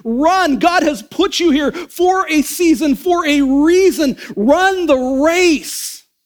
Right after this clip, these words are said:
That's what we're seeing right here. If we're gonna have an active faith, then we've got to run. But we have one more step in our active faith emergency procedure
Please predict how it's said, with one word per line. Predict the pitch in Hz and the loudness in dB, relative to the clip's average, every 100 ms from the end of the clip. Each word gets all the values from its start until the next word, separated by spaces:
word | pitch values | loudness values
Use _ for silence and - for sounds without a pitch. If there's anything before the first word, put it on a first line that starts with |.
| _ _ _ _ _ _ _ _ _ - | _ _ _ _ _ _ _ _ _ -12
That's | 294 - | -12 -10
what | 285 330 | -10 -6
we're | 294 | -6
seeing | - 320 277 | -2 0 0
right | 190 151 | 0 -4
here. | - 135 104 - _ _ _ _ _ _ _ _ _ _ _ | -10 -18 -18 -20 _ _ _ _ _ _ _ _ _ _ _
If | 240 262 | -6 -4
we're | 240 | -4
gonna | 160 254 294 | -2 -2 0
have | 247 254 240 | -2 -2 -4
an | 226 | -8
active | 202 208 - 233 180 | -6 -8 -6 -6 -6
faith, | - - 202 151 123 - - _ _ _ _ _ _ | -8 -10 -8 -8 -12 -20 -20 _ _ _ _ _ _
then | 226 | -2
we've | 247 180 190 - | -2 -4 -12 -10
got | 247 233 - | -8 -8 -10
to | - 220 | -6 -6
run. | 190 202 240 240 180 123 110 110 _ _ _ _ _ _ _ _ _ _ _ _ _ _ - | -6 -12 -10 -6 -6 -8 -16 -20 _ _ _ _ _ _ _ _ _ _ _ _ _ _ -8
But | 202 233 | -8 -4
we | 240 | -2
have | 220 | -2
one | 196 226 | -4 -6
more | 214 185 | -4 -6
step | - - 226 - | -10 -8 -8 -6
in | 185 | -8
our | 170 170 | -8 -6
active | 180 190 196 - | -6 -4 -6 -6
faith | - 320 208 - - | -4 -4 -4 -12 -8
emergency | 180 185 196 185 175 | -6 -4 -6 -8 -10
procedure | 156 147 180 165 139 120 | -10 -10 -10 -10 -10 -12